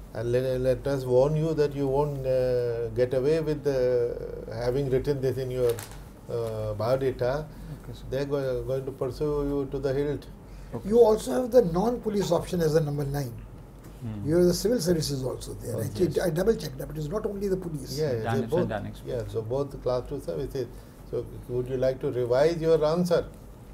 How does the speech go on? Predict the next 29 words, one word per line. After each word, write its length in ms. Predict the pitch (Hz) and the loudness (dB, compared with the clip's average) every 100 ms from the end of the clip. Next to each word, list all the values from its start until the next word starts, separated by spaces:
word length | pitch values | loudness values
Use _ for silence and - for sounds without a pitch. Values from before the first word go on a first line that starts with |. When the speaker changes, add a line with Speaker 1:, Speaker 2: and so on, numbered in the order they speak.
| - - - - - - - - - | -18 -16 -16 -14 -16 -16 -16 -16 -14
Speaker 2:
So 180 | - 156 | 0 2
actually, 460 | 147 143 156 165 | 4 2 2 4
I 200 | 170 180 175 | 6 6 4
took 180 | 151 139 | -2 -2
it 100 | 160 | 0
because 320 | 151 156 151 - - - - - - - 131 | 2 2 2 -2 -14 -14 -16 -16 -18 -16 -8
maybe 400 | 143 147 151 156 | 0 2 6 6
I 80 | 143 | 6
have 220 | 147 135 | 4 4
an 100 | 151 | 2
option 300 | 127 - 139 | 2 0 -2
I 160 | 135 | 0
can 260 | 123 139 131 | 0 0 0
rethink 380 | 131 127 139 127 | 0 -2 -2 0
later. 300 | 113 107 120 - - - - | -2 -4 -6 -10 -14 -16 -8
Uh, 340 | 113 110 107 107 - - - 120 | -4 -2 -4 -6 -12 -12 -10 -8
just 280 | 107 135 - | -4 -6 -4
I 260 | - 120 117 - - - | -2 0 -2 -8 -14 -6
put 160 | 127 135 | -4 -2
it 100 | 123 | -2
that 220 | 110 107 | -2 -2
way. 120 | 104 - - - - | -8 -8 -12 -14 -12
Uh, 360 | 110 110 107 104 - - | -8 -6 -6 -8 -12 -6
it 120 | 123 | -2
is 120 | 139 | -2
not 160 | 139 127 | 0 -2
my 120 | 147 | -2
final 420 | 147 120 123 131 - | 0 0 2 -2 -6
option. 380 | 120 113 - 113 | -6 -6 -6 -10